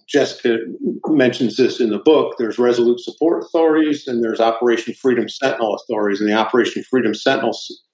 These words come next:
authorities are specific to U S forces' ability to execute operations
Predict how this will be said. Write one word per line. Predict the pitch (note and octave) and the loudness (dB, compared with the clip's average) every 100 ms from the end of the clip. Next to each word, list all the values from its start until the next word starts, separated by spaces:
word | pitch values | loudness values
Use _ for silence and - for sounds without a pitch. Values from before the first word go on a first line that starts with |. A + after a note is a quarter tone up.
| - | -4
authorities | A#2+ B2 A2+ A2 G#2+ | 0 2 4 2 0
are | G2+ | -4
specific | - A2 - B2+ A#2+ - | 0 -2 2 2 2 -2
to | - G#2 | -4 0
U | B2 | 2
S | A#2+ A#2 - | 2 0 -2
forces' | C3 A#2+ A#2 A2 | 0 0 0 0
ability | A2+ B2 A#2+ A2+ A2+ A2 _ | 0 2 2 4 2 -2 _
to | - A#2 G#2+ G#2+ - | 0 2 2 -2 -2
execute | A#2 - A#2+ A#2+ A#2 | -2 -2 -2 2 2
operations | G#2+ G#2 G#2+ B2+ C3 F3 E3 | 0 -2 2 2 2 0 0